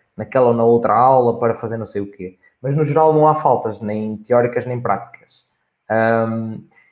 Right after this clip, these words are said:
mas havia lá uma cambada deles, eh, que se lembraram do nada que queriam pôr, eh, obrigatórios. Isto pré-covid,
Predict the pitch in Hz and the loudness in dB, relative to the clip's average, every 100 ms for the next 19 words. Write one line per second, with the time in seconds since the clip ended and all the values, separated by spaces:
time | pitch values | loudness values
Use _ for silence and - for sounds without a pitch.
0 | _ 160 160 139 131 - - - _ _ | _ -2 2 4 2 -2 -14 -20 _ _
1 | _ 117 117 123 123 120 - 170 160 151 | _ -4 -2 0 -2 -6 -2 -2 0 2
2 | 180 180 151 147 127 143 139 131 135 135 | 4 4 4 0 0 0 0 0 -6 -16
3 | _ _ _ - 127 127 127 123 - - | _ _ _ -6 -2 0 -2 -4 -14 -6
4 | 160 156 156 160 160 151 151 156 156 151 | -4 0 0 2 -2 -4 -2 -2 -2 -4
5 | 156 156 156 151 151 156 156 151 - - | -4 -4 -4 0 2 2 0 -4 -10 -6
6 | 143 143 143 143 143 143 _ _ _ _ | -2 -2 -2 -6 -12 -16 _ _ _ _
7 | _ _ _ 131 156 156 117 - 123 - | _ _ _ -2 0 0 -4 -8 -16 -6
8 | 139 135 143 139 160 180 233 | -4 -2 -2 -2 -8 -8 -14